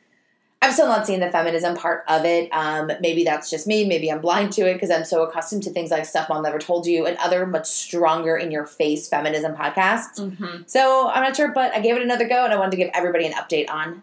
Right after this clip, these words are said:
Speaker 1: that podcast.
Speaker 2: Well, thank you for letting us know. It's
Speaker 1: Absolutely.
Speaker 2: still very hit or
Speaker 1: I will
Speaker 2: miss.
Speaker 1: continue to share my opinions on everything <laughs> on this podcast.
Speaker 2: Hell yeah, that's what we do here.
Speaker 1: Yes.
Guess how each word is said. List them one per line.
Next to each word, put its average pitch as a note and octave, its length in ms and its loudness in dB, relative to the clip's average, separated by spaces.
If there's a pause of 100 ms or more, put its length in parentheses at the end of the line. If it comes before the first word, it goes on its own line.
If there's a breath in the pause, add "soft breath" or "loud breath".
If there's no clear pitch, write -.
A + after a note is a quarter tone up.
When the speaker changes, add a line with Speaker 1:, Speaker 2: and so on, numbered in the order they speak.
Speaker 1:
that E3+ 300 -2
podcast. - 560 -6 (140)
Speaker 2:
Well, D#4 200 -6
thank E4+ 220 -6
you C4+ 160 -4
for C4 260 -2
letting A#3 240 0
us A#3 160 -6
know. F#3+ 360 -6
It's - 160 -14
Speaker 1:
Absolutely. - 760 -4
Speaker 2:
still A3+ 320 0
very G3+ 220 0
hit G3+ 120 0
or F#3 160 -2
Speaker 1:
I A#3+ 60 10
will C4+ 80 6
Speaker 2:
miss. C#4+ 80 2
Speaker 1:
continue D#4 500 4
to A3+ 80 4
share G3+ 280 4
my F#3+ 100 4
opinions D3+ 400 -4
on E3+ 100 0
everything F3 580 -2
<laughs> - 20 -20
on A3 140 2
this G3 120 0
podcast. - 500 -2
Speaker 2:
Hell E3+ 140 2
yeah, B3+ 220 2
that's G#3+ 100 -4
what A3+ 100 -4
we A3 100 -4
do A#3+ 120 0
here. E3+ 220 0
Speaker 1:
Yes. - 360 0